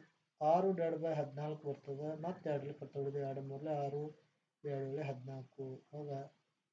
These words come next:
ಏಳನೆಯ ಮೂರು ಬರ್ತದೆ. ಇಲ್ಲೂ ಸಹ ಹಂಗೆ ಕಟ್ತಾ ಹೊಡಿಬಹುದು ನೋಡ್ರಿ.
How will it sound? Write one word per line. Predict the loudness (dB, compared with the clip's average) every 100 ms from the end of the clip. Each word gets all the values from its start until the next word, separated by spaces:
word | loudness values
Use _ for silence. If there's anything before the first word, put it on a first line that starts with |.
| _
ಏಳನೆಯ | -6 -2 0 -2 -2 -4
ಮೂರು | -2 -2 -2 -2 -2
ಬರ್ತದೆ. | -4 -8 -10 -8 -6 -8 -10 -16 _ _ _ _ _ _ _ _ _ _ _ _ _ _ _ _ _ _ _ _ _ _ -6
ಇಲ್ಲೂ | 6 8
ಸಹ | 8 8 8
ಹಂಗೆ | 6 2
ಕಟ್ತಾ | 0 0 2
ಹೊಡಿಬಹುದು | 2 4 0 -2 -4
ನೋಡ್ರಿ. | -4 -4 -4